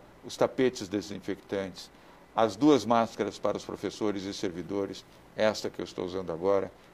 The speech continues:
a outra máscara de acrílico, que é a face shield, eh, álcool gel para as crianças e um acompanhamento também proporcional. A volta às aulas a partir do dia sete de outubro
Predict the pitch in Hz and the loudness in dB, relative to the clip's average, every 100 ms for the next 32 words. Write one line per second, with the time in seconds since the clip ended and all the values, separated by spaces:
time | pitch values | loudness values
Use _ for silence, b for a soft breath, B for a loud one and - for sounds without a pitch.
0 | - - 104 117 113 98 98 95 95 92 | -8 2 6 6 4 0 -2 -2 -2 -2
1 | 95 92 90 - 98 95 92 - 92 - | -6 -4 -4 -4 -4 -4 -6 -8 -8 -6
2 | 110 104 - - 107 98 - B B B | -4 -4 -4 -6 -6 -6 -10 B B B
3 | B 95 - 123 151 151 131 101 117 113 | B -6 6 10 10 8 2 6 8 8
4 | 113 98 92 - 92 104 101 - 101 B | 6 2 2 -4 -4 -2 -4 -8 -14 B
5 | B B 143 170 170 165 156 156 135 123 | B B 0 6 6 6 4 6 6 4
6 | 135 - 120 139 143 151 160 160 156 - | 0 0 -2 -2 -2 2 4 4 2 2
7 | 156 117 110 - B B B - 107 135 | 2 4 2 -2 B B B 0 4 6
8 | 160 147 101 104 98 85 90 87 82 98 | 6 4 4 6 6 4 -2 -2 -6 -8
9 | 95 90 85 98 87 87 85 - 131 101 | -6 -4 -2 -4 -6 -10 -12 -6 -4 -6